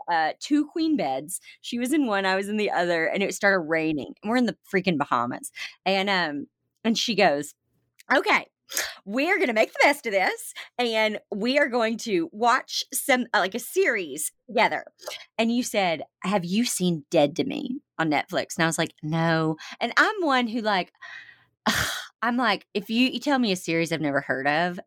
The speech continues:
I'm like, "Ugh, that's probably not any good." Like, I know that's bad. I know that's bad. But I'm just like,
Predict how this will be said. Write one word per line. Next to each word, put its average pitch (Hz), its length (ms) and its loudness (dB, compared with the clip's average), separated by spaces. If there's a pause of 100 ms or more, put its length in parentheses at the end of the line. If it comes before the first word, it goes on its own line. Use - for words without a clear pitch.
I'm 170 160 2
like, 135 340 -2 (540)
"Ugh, - 320 0
that's 160 140 0
probably 120 220 2
not - 140 0
any 147 100 -2
good." - 220 -4 (120)
Like, 226 180 0
I 254 100 6
know 269 140 0
that's 240 180 -2
bad. 123 360 -2
I 175 80 2
know 208 100 2
that's 185 180 -2
bad. - 280 -2
But 190 100 2
I'm 196 140 4
just 190 200 -4
like, 165 240 2